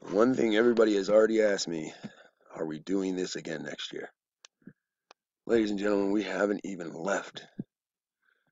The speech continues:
And these twelve wanna do it again. That's right.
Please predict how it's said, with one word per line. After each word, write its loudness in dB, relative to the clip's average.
And -16
these -6
twelve -2
wanna -10
do -12
it -12
again. -14
That's -2
right. -2